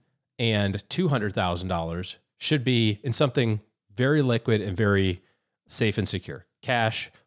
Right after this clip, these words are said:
money market, C Ds, government bonds, something like that. So, so two years of the forty thousand up to five years of the forty thousand. The rest of the portfolio, that other eight hundred K or nine hundred K, all invested in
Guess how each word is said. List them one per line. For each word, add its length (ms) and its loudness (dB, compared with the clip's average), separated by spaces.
money 260 0
market, 420 -2
C 260 0
Ds, 500 0
government 400 0
bonds, 580 0
something 340 -2
like 220 -4
that. 260 -10
So, 360 -2
so 160 -2
two 200 0
years 500 4
of 160 -2
the 60 -4
forty 280 0
thousand 560 -2
up 160 -6
to 100 -8
five 300 -2
years 200 -8
of 40 -6
the 80 -6
forty 260 -6
thousand. 460 -8
The 180 0
rest 220 0
of 60 -2
the 80 0
portfolio, 760 0
that 120 2
other 340 2
eight 140 2
hundred 300 -2
K 260 2
or 80 0
nine 220 -2
hundred 240 -4
K, 360 -6
all 240 2
invested 540 2
in 240 0